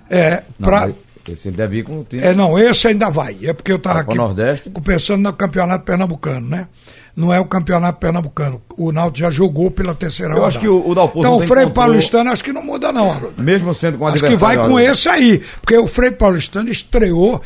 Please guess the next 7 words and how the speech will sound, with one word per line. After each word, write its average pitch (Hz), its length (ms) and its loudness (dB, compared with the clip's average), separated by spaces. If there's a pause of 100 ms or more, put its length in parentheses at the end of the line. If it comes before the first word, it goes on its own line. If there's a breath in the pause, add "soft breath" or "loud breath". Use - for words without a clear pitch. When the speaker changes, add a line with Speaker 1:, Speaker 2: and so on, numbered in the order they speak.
(160 loud breath)
Speaker 1:
empatando 233 800 -4
com 269 360 -4 (180 soft breath)
o 247 140 -4
Fortaleza, 220 920 0 (100)
o - 60 -6
Speaker 2:
Ceará. 131 240 4
Speaker 1:
Ceará, 196 340 0